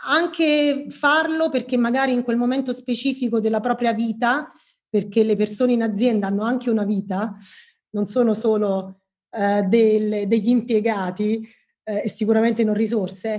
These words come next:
eh, magari in quel momento specifico hanno bisogno e necessità di mollare un attimo determinate responsabilità, pur continuando a mantenere fermo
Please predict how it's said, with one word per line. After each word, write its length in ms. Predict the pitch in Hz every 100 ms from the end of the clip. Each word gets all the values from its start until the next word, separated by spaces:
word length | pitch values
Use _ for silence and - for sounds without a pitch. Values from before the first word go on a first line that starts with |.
| 214 _ _
eh, 300 | 240 226 233 233
magari 420 | 254 277 302 320
in 100 | 311
quel 260 | 262 247
momento 600 | 226 226 233 233 277 277
specifico 580 | 247 294 285 277 285 240
hanno 300 | 233 226 220
bisogno 760 | 214 - 196 247 247 262 254 262
e 40 |
necessità 720 | 233 214 233 - 262 247 220
di 420 | 196 185 226 233 226
mollare 500 | 214 247 247 233 220
un 100 | 247
attimo 460 | 233 220 - 269 277
determinate 580 | 214 208 202 214 220
responsabilità, 1120 | 202 196 - 202 196 208 190 302 403 247 - -
pur 180 | 339
continuando 840 | - 254 226 240 277 190 190 202 214 - - _ _
a 80 | -
mantenere 840 | 233 247 262 311 285 208 196 202 208
fermo 800 | 208 320 277 196 196 196 202